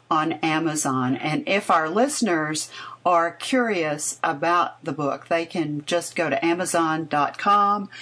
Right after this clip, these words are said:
and they can put in "What's your favorite song?" and your name is so easy to spell. It's just Ross, R O S S, then capital K E L L Y for Kelly. And they can pull up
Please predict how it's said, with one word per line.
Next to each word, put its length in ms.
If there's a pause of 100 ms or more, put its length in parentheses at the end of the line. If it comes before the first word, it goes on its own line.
(260)
and 160
they 140
can 200
put 220
in 320
"What's 440
your 200
favorite 600
song?" 640
and 200
your 100
name 260
is 140
so 220
easy 280
to 100
spell. 420
It's 160
just 320 (220)
Ross, 480
R 240
O 140
S 360
S, 380 (340)
then 160
capital 640
K 240
E 200
L 240
L 200
Y 280
for 180
Kelly. 480 (340)
And 340
they 120
can 180
pull 340
up 420